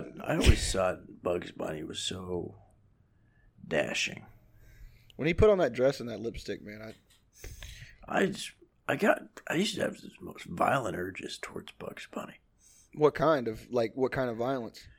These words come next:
Speaker 1: Just something welled up, you know,
Speaker 2: Mm-hmm.
Speaker 1: from inside me.
Speaker 2: Right.
Speaker 1: It's odd.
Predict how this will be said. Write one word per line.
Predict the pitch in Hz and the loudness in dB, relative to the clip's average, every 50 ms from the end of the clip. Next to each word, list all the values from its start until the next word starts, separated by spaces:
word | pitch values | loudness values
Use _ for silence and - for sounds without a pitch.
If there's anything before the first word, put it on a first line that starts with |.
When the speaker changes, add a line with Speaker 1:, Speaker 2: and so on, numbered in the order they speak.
| _ _ _ _ _ _ _ _ - | _ _ _ _ _ _ _ _ -10
Speaker 1:
Just | - 262 - - | -6 -4 -2 -2
something | - 151 143 - - 95 90 | -2 -2 -4 -4 -4 -4 -4
welled | 85 - - - 90 90 87 85 | -2 -2 0 2 2 2 2 0
up, | - - - - _ _ _ _ _ _ - - | -4 -4 -6 -12 _ _ _ _ _ _ -14 -12
you | - | -10
know, | - - | -8 -6
Speaker 2:
Mm-hmm. | 135 135 131 131 147 147 143 | -4 -2 0 2 2 2 2
Speaker 1:
from | 135 - - | 0 -2 -6
inside | - - - - - - - - | -8 -10 -10 -12 -12 -12 -14 -14
me. | - _ _ - - - - 104 113 | -18 _ _ -20 -20 -18 -12 -8 -4
Speaker 2:
Right. | 123 120 113 113 110 - | -2 -2 -2 -4 -6 -8
Speaker 1:
It's | - - 50 | -6 -4 -4
odd. | 50 50 - - - - | -2 -2 -4 -6 -8 -12